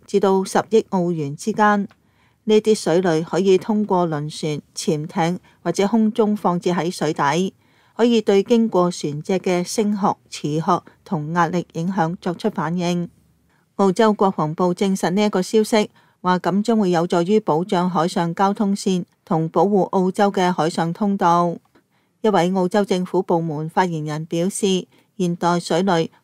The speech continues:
可以區分軍事目標同其他船隻。澳洲採購嘅水雷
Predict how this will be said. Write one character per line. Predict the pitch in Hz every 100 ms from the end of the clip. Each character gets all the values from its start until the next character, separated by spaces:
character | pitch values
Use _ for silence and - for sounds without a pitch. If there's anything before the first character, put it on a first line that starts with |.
| -
可 | 254
以 | 233 220
區 | - 247
分 | 233 240 226
軍 | 240 226
事 | 220 185
目 | 170 -
標 | 214 202
同 | - 156 147
其 | - 151
他 | - 202
船 | - 147 143
隻。 | 190 180 - _ _ _ _ _
澳 | 185
洲 | 196 220 214
採 | - 175
購 | - 190
嘅 | 175 180 180
水 | 175 165
雷 | 185 160